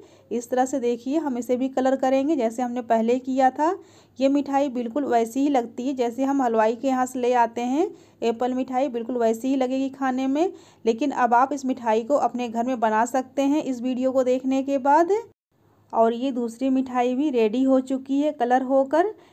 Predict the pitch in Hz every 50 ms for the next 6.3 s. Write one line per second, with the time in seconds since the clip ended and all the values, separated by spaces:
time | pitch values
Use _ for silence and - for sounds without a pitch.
0 | _ _ - 254 247 - 302 302 - 247 240 233 233 233 - 277 285 277 254 226
1 | 220 220 - 240 233 254 285 262 247 247 240 233 226 220 226 220 247 233 269 262
2 | 262 226 214 214 208 214 226 226 226 247 254 254 254 254 262 262 262 302 320 -
3 | - 226 226 226 233 226 233 240 262 277 269 277 269 269 277 285 262 269 220 214
4 | 220 254 262 262 254 247 240 240 226 240 233 247 269 269 247 220 214 214 208 214
5 | 226 226 254 254 254 254 262 254 262 262 269 262 262 247 254 262 269 262 269 262
6 | 269 269 294 302 349